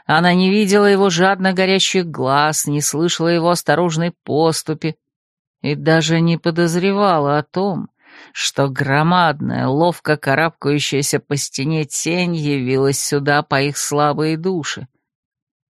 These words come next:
Ох, как их много! На выбор!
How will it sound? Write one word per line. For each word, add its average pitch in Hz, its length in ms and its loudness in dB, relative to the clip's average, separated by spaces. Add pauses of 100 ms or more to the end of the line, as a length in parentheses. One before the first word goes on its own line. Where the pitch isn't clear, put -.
(100)
Ох, - 720 -2
как - 280 -4
их - 220 -14
много! 135 1000 -2 (560)
На 147 360 2
выбор! 139 880 -4